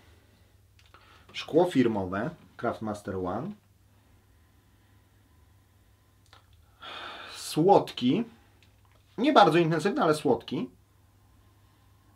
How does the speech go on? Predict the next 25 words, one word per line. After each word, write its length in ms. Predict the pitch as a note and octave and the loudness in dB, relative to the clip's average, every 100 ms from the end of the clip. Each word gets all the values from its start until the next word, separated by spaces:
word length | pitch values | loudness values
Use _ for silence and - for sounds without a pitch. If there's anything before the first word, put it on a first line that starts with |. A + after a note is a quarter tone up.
| - | -14
E, 920 | A2+ A2+ A2+ A2+ A2+ A2 A2+ A2 A2 - | -6 -4 -2 -2 -2 -4 -4 -4 -6 -6
cytrusowy 760 | - F3 F#3 D#3 - A3 G3 | -6 0 2 2 4 4 4
i 160 | D#3+ D3+ | 0 -2
trochę, 440 | F3 F3+ F3 - D#3+ D#3 D#3 - C3+ C3 C3 C3 B2+ | 4 4 4 2 4 4 4 0 0 2 4 4 2
e, 40 | |
fenolowy. 680 | C3 D3+ D3 A#2 F#2 A2 F3 - - _ - | 4 4 4 2 0 -2 -6 -10 -20 _ -6
Fenole, 440 | A#2+ C#3+ E3+ C#3 | 0 2 2 2
czyli 480 | C#3 C3 B2+ B2+ B2+ - - _ - - - _ | 0 0 2 2 0 -12 -20 _ -20 -20 -20 _
fenole 340 | C3 D#3+ G3 | 4 6 6
najczę-, 340 | E3+ D3 F#3 C#3 | 6 4 4 2
najczęstszym, 680 | D3 C#3+ G#3 A3 - E3+ D3+ | 2 4 4 4 2 -2 0
najczęściej 420 | C3+ C#3+ F#3+ F#3+ | 0 0 0 -2
spotykanym 460 | F3+ E3+ - D#3 D#3+ | -2 -2 2 0 2
fenolem 420 | D#3+ D3 D#3 E3 | 2 4 4 4
jest 180 | D3+ C#3 | 0 4
goździk, 420 | D#3 D#3 G#2+ G#2 | 8 8 6 -8
czyli 280 | - G2+ G#2 | -8 -6 -4
cztery 300 | - B2+ A#2 | 0 2 2
winylowy 500 | A#2+ B2 A#2+ A#2 C3 | 2 2 2 4 4
jako, 220 | A#2+ - | 4 2
to 100 | - | -10
znaczy 260 | G#2 G#2 A2 | -8 -6 -4
mówię 220 | A2 A#2 | 0 0
w 80 | A#2 | 0
piwie. 300 | B2 F2 | -4 -4